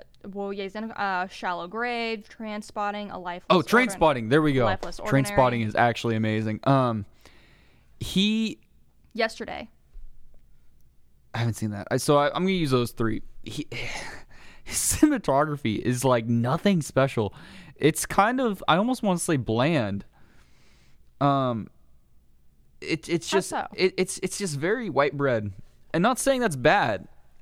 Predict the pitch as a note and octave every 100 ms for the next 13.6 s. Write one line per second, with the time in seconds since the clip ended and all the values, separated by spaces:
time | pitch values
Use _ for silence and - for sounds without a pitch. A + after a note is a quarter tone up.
0 | - - D#3 - - G3 - - - -
1 | - - - B3 B3 C4 F3+ D3+ C#3+ -
2 | - - C#4+ D#4 E3+ A#2+ - D3+ A2+ F3+
3 | G3+ - F3 A#2 G#2 - - - - -
4 | - - - - - _ - _ _ _
5 | _ _ _ - - - - D4+ F3 F3
6 | G#3+ C4 G3+ - - - _ _ _ -
7 | _ _ _ _ - G3+ - - A2+ A2+
8 | - A2+ C3 B2+ A#2+ G#2+ - A2 G#2+ G#2
9 | A2 C3 - - A2+ G#2 A3 A3 G#3 D#3+
10 | G#2+ G#2 - G#2+ G#2+ - B2 A#2+ A2 G#2
11 | - - - - - - C#3 D3 A#3+ G#3+
12 | B2 A#2+ C3+ F2+ A2 D3 C#3 B2 G2+ E3
13 | C#3 G#2+ G2+ A3 - -